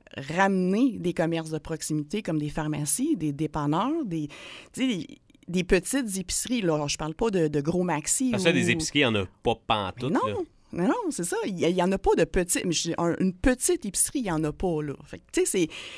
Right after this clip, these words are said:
Speaker 1: c'est dommage, là. Tu sais, même moi qui travaille, euh, à l'hôtel de ville deux, trois jours semaine, faut que je planifie mon lunch parce que sinon, euh, j'ai pas de dépanneur à côté, là. Euh, à part les restaurants que j'adore,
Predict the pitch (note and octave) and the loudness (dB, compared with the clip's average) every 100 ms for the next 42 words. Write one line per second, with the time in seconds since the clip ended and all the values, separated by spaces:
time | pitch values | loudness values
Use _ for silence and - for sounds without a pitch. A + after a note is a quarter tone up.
0 | - - F#3 F#3 F#3 F#3+ F3 E3 D3+ A3+ | -10 2 6 8 8 6 4 0 0 2
1 | G3+ A#3+ G3 B3 - F3+ E3 F#3 G#3 F3+ | 4 4 2 -2 -4 0 2 2 2 2
2 | E3 D#3 D#3 D#3+ D#3 F#3 F3 D#3+ F#3 A#3+ | 2 0 0 0 0 0 0 0 0 0
3 | F3+ E3+ E3+ D#3 F#3+ G#3 F#3 D#3 E3+ F#4+ | -2 -2 -2 0 -2 -2 0 0 0 0
4 | B3+ E3+ - - - D#3+ F#3+ G#3+ - C#4 | -2 -2 -10 -12 -6 -2 0 2 4 6
5 | C#4+ C#4+ B3 C#4 - F#3+ - E3 - F#3 | 6 6 4 2 0 -2 -2 0 0 0
6 | G3+ C#4+ G3 D#3 D#3 D3+ C#3+ D3 D3 D3+ | 0 2 2 2 2 0 0 -2 -2 -4
7 | D3+ D3+ D3+ D3+ B3 A#3+ C4+ B3+ B3+ D4 | -6 -8 -8 -6 -2 0 4 6 6 4
8 | D4+ A#3 G#3+ A#3+ C#4 A3+ A3+ G#3+ F3+ E3+ | 0 0 0 2 2 2 0 -2 -2 -2
9 | D#3+ - C4+ C4+ G3+ F#3+ F3+ E3 G#3+ C4+ | -2 2 2 2 0 -2 -2 0 0 2
10 | D#3+ D3+ C#3+ F#3+ F4+ | 0 -2 -2 0 0